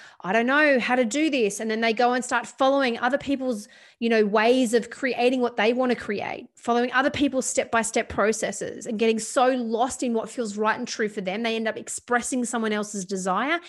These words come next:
in someone else's way. But when you stay in this space and you ruminate on those stages and allow them to unfold, the when and the how magically start to just appear for you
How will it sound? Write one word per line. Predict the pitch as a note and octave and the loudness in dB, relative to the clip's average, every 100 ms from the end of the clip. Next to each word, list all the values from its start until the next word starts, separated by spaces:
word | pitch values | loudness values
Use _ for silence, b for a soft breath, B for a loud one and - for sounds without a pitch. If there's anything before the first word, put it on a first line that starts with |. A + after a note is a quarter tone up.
| B B | B B
in | B3 | -4
someone | - A3 G3+ F#3+ | -2 -2 0 -2
else's | F#3 F3 E3 - | -4 -6 -10 -10
way. | - - F3+ _ _ _ _ _ _ _ _ _ _ _ _ _ - | -10 -12 -16 _ _ _ _ _ _ _ _ _ _ _ _ _ -14
But | F#3+ | -6
when | A#3+ | -4
you | A#3+ | -4
stay | - - - G3+ A#3 B3+ | -6 -10 -2 2 4 2
in | B3+ A#3 | 2 0
this | A#3 - - | -2 -2 -6
space | - A3+ G#3 G3+ - - | -6 -6 -6 -6 -8 -6
and | A3+ | -4
you | A3 G#3 | -2 -2
ruminate | G#3 A3 A#3+ B3 B3+ C4+ C4+ _ - | 0 2 4 2 0 -2 -6 _ -8
on | G3+ | -4
those | G3+ G3 | -2 -4
stages | - - F#3+ G3+ G#3+ C#4 E4+ E4 | -6 -2 0 0 -2 -4 -6 -6
and | - G3 | -6 -4
allow | F#3+ G3+ G3+ A3+ | -2 0 2 2
them | A#3+ B3 | 0 -4
to | A3+ G#3+ | -6 -6
unfold, | F#3 E3+ - F3 G#3 D#4+ G#4 - b b b _ | -8 -10 -6 -2 0 0 -4 -6 b b b _
the | G3+ | -6
when | G3 A#3 D4 D4+ | -2 -2 -2 -4
and | A3+ F#3+ | -6 -8
the | E3+ | -8
how | F#3 G3 B3 E4 F4 - G3 | -6 -4 -4 -6 -8 -12 -12
magically | F#3 G3 A3 A#3+ - C4+ B3+ C#4 C#4+ _ | -6 -2 -2 -6 -10 -6 -6 -6 -10 _
start | - - G3 F3+ - | -20 -6 -2 -2 -4
to | - F3 | -10 -10
just | E3+ - F#3 F#3 - - - _ _ _ - | -10 -6 -4 -4 -8 -14 -20 _ _ _ -18
appear | E3+ - D#3+ | -14 -10 -10
for | E3 C#3+ A2 | -10 -14 -14
you | - | -16